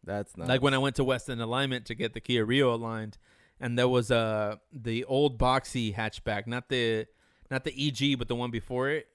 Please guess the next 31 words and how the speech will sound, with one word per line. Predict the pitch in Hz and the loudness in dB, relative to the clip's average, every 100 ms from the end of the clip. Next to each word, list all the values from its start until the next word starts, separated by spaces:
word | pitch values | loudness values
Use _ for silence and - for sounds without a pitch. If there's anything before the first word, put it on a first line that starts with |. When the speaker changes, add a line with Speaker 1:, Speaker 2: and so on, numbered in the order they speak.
| _ _ _ - | _ _ _ 0
Speaker 1:
Okay, | 135 139 131 | 2 4 4
E | 131 | 2
F | 117 101 - | 2 0 -8
is | 92 | -8
what | 98 85 | -8 -8
it | |
is. | 76 82 | -8 -4
Speaker 2:
E | 135 135 | 2 4
F, | 117 101 - | 4 2 0
yeah. | 131 113 107 - _ - _ | 2 2 0 -6 _ -20 _
He | - 143 | 0 0
had | 131 | 0
an | 131 | -4
E | 147 180 | 0 4
F, | 151 139 - - _ | 6 4 0 -16 _
uh, | 120 113 | -2 -2
Civic | 104 - 185 180 120 110 - _ _ _ _ - | -4 -2 2 2 2 -2 -10 _ _ _ _ -4
that | 131 131 | 0 0
he | 135 | 0
told | 143 139 | -2 -2
me, | 123 | -2
he's | |
like, | 120 107 _ 143 | -2 -4 _ -2
"There's | 135 139 | -2 0
a | 123 | -2
hundred | 131 120 | -2 -2
thousand | 123 113 107 | -2 -4 -4
dollars | 107 110 107 | -4 -4 -8
in | 101 | -12
that | - | -14
car." | - 110 110 | -14 -14 -14